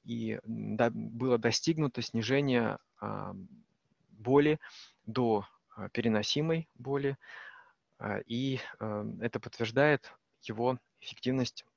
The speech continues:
а, в отношении онкологической боли с нейропатическим компонентом. Ну, а что касается переносимости, то, а, общая частота побочных явлений,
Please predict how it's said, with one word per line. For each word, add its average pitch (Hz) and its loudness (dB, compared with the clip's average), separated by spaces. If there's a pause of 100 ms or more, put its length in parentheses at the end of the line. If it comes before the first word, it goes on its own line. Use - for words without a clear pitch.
(100)
а, 110 -4
в 110 0
отношении 117 -2 (800)
онкологической 120 0
боли 135 2
с - -4
нейропатическим 120 -2
компонентом. 107 -4 (140)
Ну, 143 2
а 131 6
что - -4
касается 131 2
переносимости, 131 2 (500)
то, 127 6 (100)
а, 113 2 (500)
общая 160 4
частота 110 0
побочных 107 -4
явлений, 101 -4